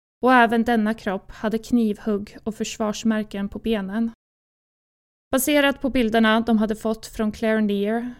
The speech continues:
visste de nu att kropparna faktiskt tillhörde tioåriga Billy och elvaåriga Cole Neer.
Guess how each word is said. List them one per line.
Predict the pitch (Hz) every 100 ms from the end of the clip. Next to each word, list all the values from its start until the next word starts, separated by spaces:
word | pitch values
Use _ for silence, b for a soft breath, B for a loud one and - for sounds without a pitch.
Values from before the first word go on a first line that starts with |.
| -
visste | 262 - - 240
de | 214 208
nu | 208 202 226 247
att | 233 226
kropparna | 226 226 220 214
faktiskt | - 226 226 - 214 -
tillhörde | 233 208 208 214 202 202 240 254
tioåriga | - 277 240 233 226 220 214
Billy | 240 262 247 233 247 - _ _ -
och | -
elvaåriga | 233 220 208 214 208 208 208 226 -
Cole | - 208 202 214 226
Neer. | 220 220 214 208 220